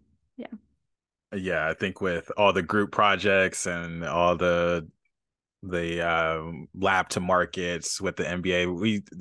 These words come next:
Speaker 2: we had a lot of work, work, work. I think it was nice sometimes before going to class just to catch a glimpse of the sunset before we go into the six thirty P M to nine thirty P M dungeon and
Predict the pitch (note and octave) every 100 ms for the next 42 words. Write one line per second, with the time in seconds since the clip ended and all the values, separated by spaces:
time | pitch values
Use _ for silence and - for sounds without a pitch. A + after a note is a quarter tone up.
0 | - A2+ C3 B2+ A#2+ A2+ G#2 G2 F#2 -
1 | F2+ F2 F2 E2+ G2 G2+ - G2 G2+ F#2+
2 | G2 F2+ G2 F2+ F#2 F2+ F2 F#2 F#2+ F2
3 | F2+ F2 F2 - F#2 E2 - - - _
4 | A#2+ A#2+ B2 - G2 A2+ G#2+ - G2+ F#2
5 | A2 G2 - G#2 F2+ - G#2+ F#2+ F2 F#2
6 | F#2 - F#2+ F2+ F2+ F#2 F#2 _ _ -
7 | - A#2+ - A2 G2+ G2+ G#2 G2+ G2 G#2
8 | G2+ G2+ G2+ G2 G2+ G#2 G2 G2+ G2 F#2+
9 | G2 F#2+ F#2 F2 F2+